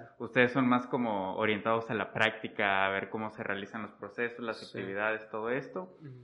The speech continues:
Speaker 1: Y, eh, está bien, o sea, pero como dices, parte de la UNI también es como inculcarles
Speaker 2: Y saber
Speaker 1: ese,
Speaker 2: más de todo,
Speaker 1: esa,
Speaker 2: ¿no?
Speaker 1: esa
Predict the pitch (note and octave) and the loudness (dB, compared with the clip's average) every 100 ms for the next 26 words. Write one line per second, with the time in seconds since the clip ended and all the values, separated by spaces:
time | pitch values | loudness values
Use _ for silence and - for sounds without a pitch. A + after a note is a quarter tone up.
0 | - _ - C3+ C3+ - C#3 - F3+ A#3 | -20 _ 4 6 6 4 2 6 6 6
1 | G#3+ D3 C#3 A2+ - - - C#3 B2+ A#2+ | 2 2 4 4 2 -8 6 8 10 6
2 | - A#2 B2 C3+ C3+ - B2 - C3+ A#2+ | 2 2 2 2 0 4 4 8 8 10
3 | A2+ A#2 A#2 G#2 G#2+ A2 - A#2 G2+ F2+ | 8 6 4 2 2 0 0 0 0 -2
4 | F2+ - B2+ B2 A#2+ G#2+ A2 A2+ A2+ - | -6 -4 -2 0 0 0 2 2 0 2
5 | A#2+ C3+ C#3+ G#2+ C#3+ D3 C#3+ C3+ C3+ B2 | 2 4 2 0 0 0 0 2 4 6
6 | B2 A2 A#2+ A#2+ B2 A2 G#2+ G2+ F#2+ F#2 | 4 2 2 2 4 4 4 4 2 0
7 | F#2 | -2